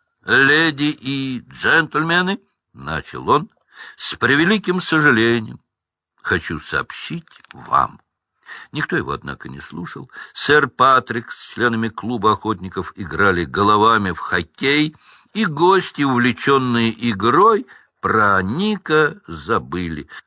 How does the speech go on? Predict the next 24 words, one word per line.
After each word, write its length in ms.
Почти 300
безголовый 520
Ник 260
тщетно 500
пытался 400
вернуть 400
их 140
внимание, 520
но 200
сдался, 680
когда 340
под 260
громкие 580
аплодисменты 920
мимо 380
него 340
проплыла 680
голова 500
сэра 580
Патрика 840
и 100
лукаво 640
ему 300
подмигнула. 880